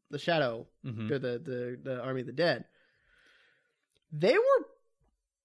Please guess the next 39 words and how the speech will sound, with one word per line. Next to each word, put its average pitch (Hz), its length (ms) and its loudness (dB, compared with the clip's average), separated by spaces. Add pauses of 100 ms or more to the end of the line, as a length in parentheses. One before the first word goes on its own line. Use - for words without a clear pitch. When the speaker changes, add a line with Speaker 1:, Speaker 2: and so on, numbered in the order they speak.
(1080)
Speaker 1:
pretty 247 680 0
well 277 580 4
about 254 440 2 (300)
to 247 180 -4
win, 240 840 0
if 202 240 0
not 202 300 0
just 185 340 -2
full 190 320 2
draw. 170 600 2 (580)
Like, 175 300 2
the 202 140 2
only, 247 260 2
the 190 140 -2
thing 277 180 2
is, 233 180 4
like, 156 240 2
the 165 160 -2
elephants 220 360 6
showed 147 240 4
up. 139 300 0 (520)
By 202 240 6
the 247 100 4
time 254 300 2 (100)
the - 80 6
Army 269 220 4
of 214 60 0
the 165 80 4
Dead 156 280 2
showed 143 220 2
up, 127 240 -4
looking 202 300 0
at, 214 100 0
like, 175 160 2
the 160 100 2
way 139 200 2
the 160 80 2
battle 139 420 0
was, 254 340 -4